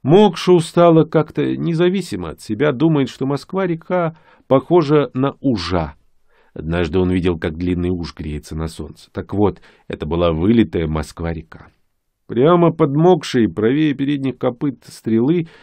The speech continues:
летит Митяй желтоглазый. Задирает голову и, приложив ладонь козырьком к глазам, кого-то высматривает. Замечает Мокшу и радостно машет рукой. Почему-то эта радость Митяя раздражает Мокшу, хотя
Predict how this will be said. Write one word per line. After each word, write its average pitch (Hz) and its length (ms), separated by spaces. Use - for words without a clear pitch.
летит 160 360
Митяй 113 920
желтоглазый. 87 1000
Задирает 87 640
голову 98 520
и, 92 60
приложив 92 540
ладонь 95 420
козырьком 95 480
к 90 40
глазам, 98 500
кого-то 95 340
высматривает. - 760
Замечает 160 520
Мокшу 165 420
и 120 40
радостно 123 400
машет 107 320
рукой. 87 400
Почему-то 90 460
эта 98 240
радость 95 420
Митяя 101 460
раздражает 85 760
Мокшу, 80 380
хотя 82 380